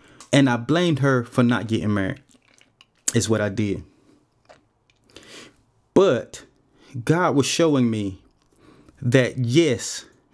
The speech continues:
<laughs> she rejected you, but you let go. It takes two people to reject the thing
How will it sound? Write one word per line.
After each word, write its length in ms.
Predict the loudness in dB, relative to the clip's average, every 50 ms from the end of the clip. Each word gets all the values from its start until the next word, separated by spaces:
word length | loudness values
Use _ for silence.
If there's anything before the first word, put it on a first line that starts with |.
| -14 -12 -12 -14 _ _ _ _ _ 0
<laughs> 840 | 0 0 -2 -6 _ _ _ -20 _ -20 -20 _ _ _ _ _ -12
she 280 | -8 -4 -2 0 0
rejected 560 | 0 0 0 0 0 -2 -2 -4 -8 -8 -6
you, 180 | -6 -8 -8 -8 _ _ _ _ -20 -20 _ _ -2 2
but 200 | 2 4 4 4
you 200 | 0 2 2 2
let 240 | 2 2 0 0
go. 240 | 0 0 0 0 -4 -10 _ _ _ -2
It 160 | -2 0 2
takes 260 | 2 0 0 0 -4
two 240 | -4 -2 -2 -2 -2
people 400 | 0 0 -2 -2 -2 -6 -12 -12 -12 _ _ _ _ _ _ _ _ _ _ -4
to 180 | -2 0 2 2
reject 420 | 0 0 0 2 0 0 0 0
the 60 | -4
thing 640 | -6 -4 0 2 2 2 2 -2 -4 -6 -8 -10 -12